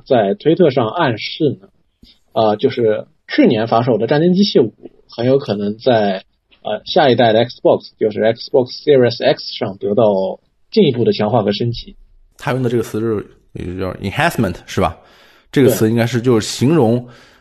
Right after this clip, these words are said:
Speaker 2: 以前的游戏，
Speaker 1: 对。
Speaker 2: 就是 Xbox One X 之前的游戏，可以在X One X上有更好的表现，就用了这个词。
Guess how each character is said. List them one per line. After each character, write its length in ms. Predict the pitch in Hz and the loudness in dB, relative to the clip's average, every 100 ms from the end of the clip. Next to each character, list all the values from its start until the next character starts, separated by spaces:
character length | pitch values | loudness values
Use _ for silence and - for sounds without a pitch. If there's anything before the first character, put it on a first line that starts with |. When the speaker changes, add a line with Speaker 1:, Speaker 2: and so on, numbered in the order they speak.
| _ _ | _ _
Speaker 2:
以 240 | - 113 98 | -8 -4 -4
前 220 | - 107 | -2 0
的 100 | 131 | 2
游 140 | 104 | 2
戏， 280 | 98 110 - - | 0 -4 -8 -10
Speaker 1:
对。 100 | - | -4
Speaker 2:
就 0 | |
是 60 | 101 | -2
Xbox 520 | - 107 - 156 - 123 | -2 -6 -2 -2 -2 -2
One 240 | 170 110 - | 0 0 -4
X 420 | 98 120 - 131 | -4 -4 -4 -6
之 120 | 120 | -6
前 200 | 110 95 | -6 -4
的 80 | 101 | -2
游 100 | 87 | -4
戏， 200 | - 101 | -6 -10
可 240 | - - | -8 -4
以 60 | 104 | -2
在 200 | 98 87 - - | -2 -2 -4 -14
X 80 | - 117 | -4 0
One 160 | 117 | 0
X 200 | 110 139 | 0 -2
上 120 | 139 104 | 0 -2
有 60 | |
更 180 | - 135 | -2 -2
好 120 | 107 | -2
的 60 | 127 | -2
表 160 | 123 | -2
现， 240 | - 165 - - _ _ _ | 0 -2 -2 -8 _ _ _
就 140 | 113 | -6
用 100 | 143 | -4
了 80 | 190 | -4
这 80 | 98 | -6
个 80 | 92 | -8
词。 260 | - 95 | -6 -8